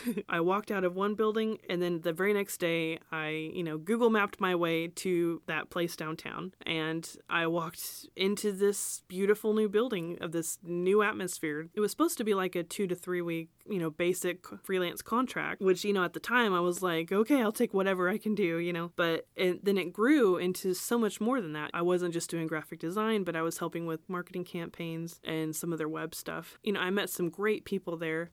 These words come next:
and I built some good friendships and, uh, had a lot of awesome conversations with some really cool people. And it was just, it's so neat because, you know, I would have never met any of those people if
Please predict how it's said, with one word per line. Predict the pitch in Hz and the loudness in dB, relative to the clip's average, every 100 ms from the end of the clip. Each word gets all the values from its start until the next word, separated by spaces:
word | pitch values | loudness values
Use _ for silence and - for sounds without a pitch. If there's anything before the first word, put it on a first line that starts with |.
| - | -6
and | 170 160 165 - | -2 0 -2 -2
I | 170 | -2
built | 175 - | -2 -2
some | - 165 160 - _ _ _ | -4 -6 -8 -12 _ _ _
good | - 202 | 2 2
friendships | - 185 185 - 170 170 - - - | 2 -2 -2 0 -2 -2 -10 -12 -12
and, | - 156 151 156 | -10 -8 -6 -6
uh, | 165 156 175 185 - | -8 -10 -14 -16 -16
had | 175 | -12
a | 165 | -8
lot | 170 165 | -6 -6
of | 165 - - _ | -6 -10 -20 _
awesome | - 170 - 180 | -8 -6 -6 -8
conversations | - 170 170 180 170 - 165 | -6 -8 -6 -4 -4 -4 -4
with | 165 | -4
some | - 170 160 160 - | -6 -10 -10 -10 -12
really | 190 180 180 | -6 -4 -4
cool | 190 | -4
people. | 180 185 - 160 180 - | -6 -6 -6 -10 -10 -6
And | 180 175 | -2 -2
it | - | 0
was | 190 - | -2 2
just, | 226 220 - | 4 4 2
it's | 208 - | 0 0
so | - 254 | 0 2
neat | 247 240 254 - | 2 2 2 0
because, | - 185 185 170 | -4 -2 0 0
you | 196 | 0
know, | 185 | 0
I | 190 | 2
would | 208 208 | 4 4
have | 180 | 2
never | 180 190 208 | 0 2 0
met | 185 160 - _ _ | 0 -4 -8 _ _
any | 233 247 254 | 0 2 2
of | 208 | 2
those | 175 165 | 0 -2
people | - 156 - 180 - | -4 -6 -6 -12 -6
if | 175 175 170 | 0 0 0